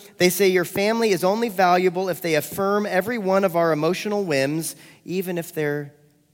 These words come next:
delusional. If our current family doesn't do this,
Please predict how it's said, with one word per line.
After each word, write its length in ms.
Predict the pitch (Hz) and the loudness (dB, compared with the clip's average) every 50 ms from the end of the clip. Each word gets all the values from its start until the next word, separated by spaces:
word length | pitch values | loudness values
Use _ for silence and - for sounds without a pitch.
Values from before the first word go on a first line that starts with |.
| _ | _
delusional. 640 | _ - 117 113 131 135 113 104 104 101 101 98 95 _ _ _ _ _ _ _ _ _ _ _ _ _ _ _ _ _ _ _ _ _ _ _ _ _ _ - - - | _ -16 -12 -12 -12 -12 -12 -14 -16 -18 -18 -20 -20 _ _ _ _ _ _ _ _ _ _ _ _ _ _ _ _ _ _ _ _ _ _ _ _ _ _ -16 -10 -8
If 140 | 147 - | -6 -2
our 100 | 160 160 | -2 -2
current 320 | 160 - - 185 185 180 175 | -2 -2 -2 -2 -2 -2 -2
family 420 | - - 180 180 190 202 214 220 | -2 0 2 2 2 2 0 -2
doesn't 380 | 196 160 165 165 151 156 139 - | 0 0 0 0 0 -2 -6 -6
do 220 | - 165 185 214 | -4 -2 -2 -2
this, 480 | 208 170 151 160 196 - - - - | 0 0 0 0 -2 -4 -8 -14 -16